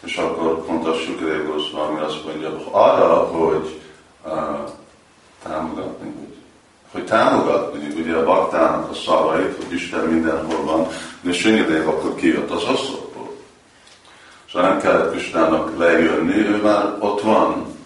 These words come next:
És miért jött ki? Azért, mert Prahlad Maharajnak volt préma. És ez a préma, ez, ami vonzza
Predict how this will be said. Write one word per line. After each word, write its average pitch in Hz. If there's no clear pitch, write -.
És -
miért 117
jött -
ki? 82
Azért, 92
mert 85
Prahlad 82
Maharajnak 80
volt 76
préma. -
És -
ez 98
a -
préma, 90
ez, 95
ami 82
vonzza 90